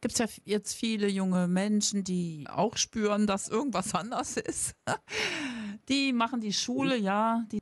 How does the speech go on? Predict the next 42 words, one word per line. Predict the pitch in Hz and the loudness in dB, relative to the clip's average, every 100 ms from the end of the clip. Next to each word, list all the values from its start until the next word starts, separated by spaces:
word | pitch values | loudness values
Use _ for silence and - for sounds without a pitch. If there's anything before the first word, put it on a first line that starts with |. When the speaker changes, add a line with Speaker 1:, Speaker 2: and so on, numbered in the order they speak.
| - | -6
Speaker 1:
dieses | 190 190 175 - | 0 2 2 2
alte | 202 202 | 0 0
Schulsystem | - - 247 220 208 - 226 214 | -4 0 0 2 -2 0 4 6
noch | 190 156 | 4 2
durch, | - 226 240 240 - - - | 0 4 4 2 -2 -10 -6
kommen | - 240 240 | 0 2 4
jetzt | 220 185 143 | 2 2 6
in | 202 | 6
Speaker 2:
Mhm. | |
Speaker 1:
diesen | 185 180 185 175 165 160 | 4 4 6 6 4 2
Wandel, | 180 196 214 208 | 2 2 2 2
in | |
diese | 185 180 | 2 2
neue | 185 185 180 170 | 4 4 2 2
Welt | 185 208 226 | 2 2 2
und | 180 160 | 4 4
wissen | 185 139 | 4 4
ja | 160 | 2
auch | |
gar | - 170 | 0 0
nicht, | 160 151 | 0 0
was | 151 | 0
sie, | 123 - - | -2 -4 -4
was | 139 | -2
sie | 123 | -2
für | - 165 | -2 0
einen | 160 | 2
Beruf | 175 151 - - | 0 -2 -8 0
machen | 151 139 165 160 | 0 2 -2 -4
sollen. | 156 139 135 135 | -2 -2 0 0
Was | 165 - | 0 -2
kannst | 349 349 | -4 -4
du | - | -2
denen | 254 247 226 | 2 4 6
sagen? | 185 110 131 165 | 4 0 -2 -4
Oder | 175 156 | -2 0
was | 143 - | 0 0
gibt | 233 - | 0 2
es | 202 | 2
für | 190 | 2
Berufe, | 165 160 262 - | 2 0 -2 -2
die | 185 180 | 0 0